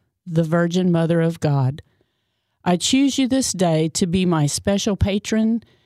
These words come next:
and advocate, and I have firmly resolved to honor you all the days of my life. Therefore,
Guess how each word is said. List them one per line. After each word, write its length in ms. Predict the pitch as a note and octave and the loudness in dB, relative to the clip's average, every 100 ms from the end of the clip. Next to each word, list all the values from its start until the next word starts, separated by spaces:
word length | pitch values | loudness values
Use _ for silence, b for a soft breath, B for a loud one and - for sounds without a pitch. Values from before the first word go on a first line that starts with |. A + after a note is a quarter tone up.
| b - | b -2
and 180 | D#3 - | -2 0
advocate, 720 | F3+ G3+ G#3+ - B3 A3+ - - b b b - | -2 -2 -4 -2 -2 -4 -10 -20 b b b -2
and 140 | E3 | 0
I 160 | E3+ E3+ | 2 0
have 120 | D#3+ | -2
firmly 540 | - G#3 A3+ A#3+ B3 B3 | -2 -2 0 2 2 0
resolved 680 | B3+ G#3 F#3 F3 E3+ E3+ | 0 0 0 0 -2 -2
to 80 | G3 - | -4 0
honor 280 | F3 G#3 | 0 2
you 280 | G3+ E3+ E3 - | 0 0 0 0
all 280 | F3 G3 G#3+ | 0 0 0
the 120 | G3+ | -2
days 300 | F3+ F3 E3+ | 0 -2 -2
of 100 | E3+ | -2
my 180 | E3+ D#3 | 0 0
life. 440 | D3+ C#3+ C#3 - - _ _ _ _ _ | -2 -4 -6 -10 -20 _ _ _ _ _
Therefore, 680 | F#3 G#3+ G#3 E3+ D3 C#3 | 0 0 0 0 0 0